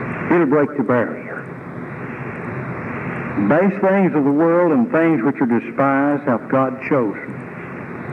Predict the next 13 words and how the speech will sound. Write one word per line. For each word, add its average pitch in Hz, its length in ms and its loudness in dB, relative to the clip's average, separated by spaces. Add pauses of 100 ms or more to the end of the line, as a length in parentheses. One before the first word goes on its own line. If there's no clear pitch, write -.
(1500)
Yea, 143 640 2
and 127 300 2
things 143 420 4
which 135 280 0
are 123 200 2
not, 113 400 2 (520)
to 123 100 0
bring 131 380 2
to 131 120 -2
naught 120 320 2 (100)
things 110 360 2
that 101 160 -2
are." 98 400 -2